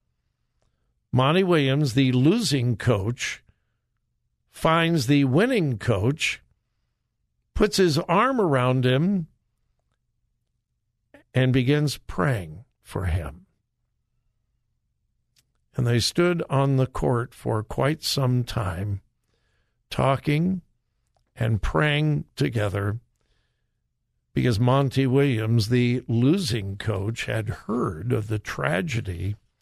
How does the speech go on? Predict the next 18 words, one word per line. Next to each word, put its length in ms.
in 160
the 100
winning 420
coach's 720
family. 640
That's 360
the 160
kind 500
of 100
viral 760
video 800
that 160
we 100
need 220
to 100
have 500
more 400
of. 460